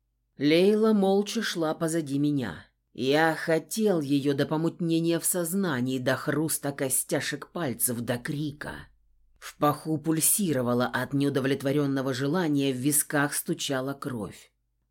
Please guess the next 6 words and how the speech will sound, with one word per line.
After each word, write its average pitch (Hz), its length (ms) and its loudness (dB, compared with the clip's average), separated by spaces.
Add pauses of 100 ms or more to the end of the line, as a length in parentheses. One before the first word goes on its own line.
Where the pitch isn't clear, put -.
(120)
Трое 196 520 8
долбаных 170 760 2
суток 202 600 0
я, 151 280 2
как 156 360 -2
безумец, 165 1080 -2